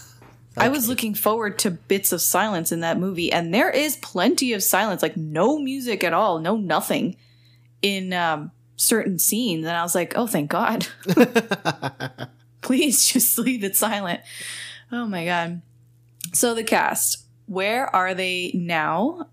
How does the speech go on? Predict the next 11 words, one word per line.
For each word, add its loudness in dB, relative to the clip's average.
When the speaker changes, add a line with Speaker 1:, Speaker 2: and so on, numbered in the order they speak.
Speaker 2:
Except 0
I 4
kinda -2
wanna -4
look -8
back 0
at 0
where -4
they -6
were -2
Speaker 1:
Oh, 0